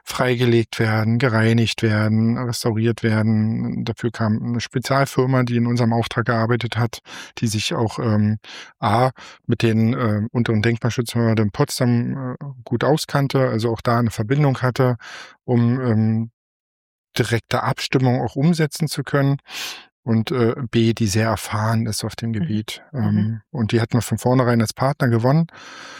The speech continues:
Speaker 1: die Firma K und R, äh, seinerzeit, und, ähm, die sich dann dieser Aufgabe, dieser Herausforderung gestellt hat, ne?
Speaker 2: Mhm.
Speaker 1: Ja. Und, ähm, ich sag mal, im, im, im Fazit kann man sagen, äh, dass es natürlich auch eine logistische Meisterleistung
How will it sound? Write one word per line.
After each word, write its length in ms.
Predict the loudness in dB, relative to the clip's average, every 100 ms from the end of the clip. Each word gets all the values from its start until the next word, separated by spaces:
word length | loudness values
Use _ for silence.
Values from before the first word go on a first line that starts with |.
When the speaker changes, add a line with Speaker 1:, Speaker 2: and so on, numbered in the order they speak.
| -20 -16
Speaker 1:
die 60 | -12
Firma 260 | -2 0 0
K 240 | 0 0
und 140 | 0
R, 400 | 0 0 2 0 -4 -8
äh, 120 | -8 -6
seinerzeit, 680 | -2 0 0 0 0 0 -2
und, 340 | 0 0 0
ähm, 480 | -2 0 2 2 0 -4 -20 -20 -16 -4
die 80 |
sich 120 | -2 0
dann 140 | 2
dieser 200 | 4 2
Aufgabe, 500 | 0 0 0 2 2
dieser 160 | 2 2
Herausforderung 560 | 0 -2 0 0 0
gestellt 440 | -2 -2 -2 -2 -4
hat, 180 | -8
ne? 180 | -6 -6 -8
Speaker 2:
Mhm. 100 | -14 _ -10
Speaker 1:
Ja. 180 | -10 -10 -14 -18 -14 -10 -10 -10 -14 _
Und, 320 | 0 2 2
ähm, 280 | 0 0 0
ich 80 | 2
sag 160 | 0 0
mal, 80 | -2
im, 280 | 0 0
im, 420 | 0 0 2 0 -2 -8
im 100 | -8
Fazit 520 | -2 0 0 -2 -4
kann 140 | 0
man 140 | 0 2
sagen, 520 | 2 2 2 2 0 0 0 0
äh, 40 | 0
dass 160 | 0
es 120 | 0 0
natürlich 360 | 0 2 2
auch 80 | 2
eine 100 | 2
logistische 520 | 0 0 -2 0 0
Meisterleistung 720 | 0 0 -2 -4 -4 -6 -6